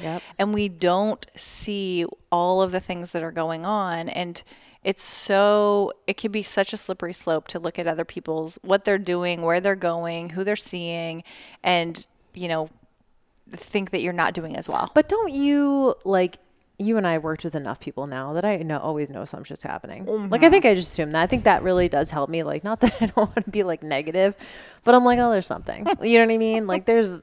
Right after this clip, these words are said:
Speaker 1: there is something, and there's even something with me and you and, like,
Speaker 2: Mm-hmm.
Speaker 1: whatever. So
Speaker 2: Mm-hmm.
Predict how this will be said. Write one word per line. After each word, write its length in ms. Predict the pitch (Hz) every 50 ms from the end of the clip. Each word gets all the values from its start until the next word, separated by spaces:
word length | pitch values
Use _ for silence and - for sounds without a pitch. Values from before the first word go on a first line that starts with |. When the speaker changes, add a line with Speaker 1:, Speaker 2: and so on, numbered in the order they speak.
| - _
Speaker 1:
there 180 | 214 226 247
is 220 | 262 311 330 302 -
something, 400 | - 156 147 156 - 143 151 165
and 80 | 170
there's 200 | 175 180 185 180
even 180 | 214 208 220 220
something 280 | - 220 208 202 208 196
with 180 | 202 196 - 226
me 300 | 240 240 220 196 175 156
and 120 | 151 160
you 320 | 196 233 233 220 202 190 175
and, 80 | 160
like, 120 | 214 - 240
Speaker 2:
Mm-hmm. 60 | 233
Speaker 1:
whatever. 380 | 180 226 269 269 240 170 165
So 340 | 180 - - 190 180 175 175
Speaker 2:
Mm-hmm. 240 | 220 196 185 190